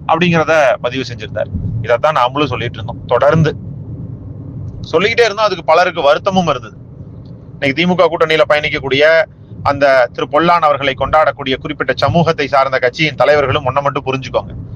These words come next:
வரலாறுங்கிறது வரலாறு தான், அதை நீங்களோ நானோ யாரும் மாத்தி விட முடியாது. உடனே கமெண்ட் செக்ஷன்ல வந்து, "தீரன்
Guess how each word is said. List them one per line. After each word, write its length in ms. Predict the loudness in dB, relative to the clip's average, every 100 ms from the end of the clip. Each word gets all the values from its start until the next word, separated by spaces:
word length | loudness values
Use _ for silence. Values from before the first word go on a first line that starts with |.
| -2
வரலாறுங்கிறது 560 | 0 4 2 2 -2 2
வரலாறு 360 | 2 4 2 2
தான், 160 | -2
அதை 140 | -2 -4
நீங்களோ 380 | -2 0 2
நானோ 320 | 2 2 2 2
யாரும் 400 | 4 4 2 2
மாத்தி 240 | 0 0 -2
விட 140 | -2
முடியாது. 360 | -2 0 0 -2 -20 -16 -14 -14 -16 -20 -16 0
உடனே 320 | 2 4 2 2 0 -4 -16 -16 -2
கமெண்ட் 260 | 0 2
செக்ஷன்ல 260 | -2 -2 -2
வந்து, 120 | -2
"தீரன் 300 | 2 2 0